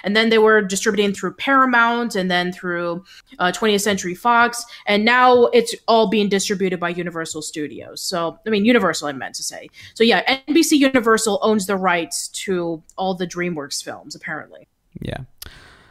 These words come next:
Speaker 2: Okay,
Speaker 1: Uh, and then
Speaker 2: so
Speaker 1: there's another thing that I wanna mention. I, I think there is a reason on why they decided to,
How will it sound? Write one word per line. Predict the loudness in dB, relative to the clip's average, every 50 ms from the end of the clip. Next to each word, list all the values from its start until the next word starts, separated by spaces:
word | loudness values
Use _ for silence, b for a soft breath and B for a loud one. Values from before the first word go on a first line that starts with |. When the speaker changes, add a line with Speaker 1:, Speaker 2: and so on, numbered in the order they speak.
| B B B B B B B B B B B B B B
Speaker 2:
Okay, | -2 0 4 6 6
Speaker 1:
Uh, | 8 8 8
and | 8 8
then | 6 8
Speaker 2:
so | 6
Speaker 1:
there's | 6 6
another | 4 2 2 4 4 2 2
thing | 2 0 -2 0 0
that | 0 0 0
I | 0
wanna | 0 0 -2 -2
mention. | -2 -2 -2 -2 -2 -4 -4 -4 -4 -4 -4 -4 -4
I, | -2 -2 0 0 0
I |
think | 2 2 2 2
there | 2 2 4
is | 4 2 2 2
a | 0
reason | 0 0 0 0 0 0 0 0 -2
on | -2 -2 -2 -2 -4
why | -4 -4 -6 -8 -6 -2 -2 0 0 0 0 0 -2 -2 -4 -6 -4
they | -4 -2 -2
decided | -2 -4 -2 -2 -2 -2 -2 -4 -6
to, | -8 -6 -6 -6 -4 -6 -6 -8 -10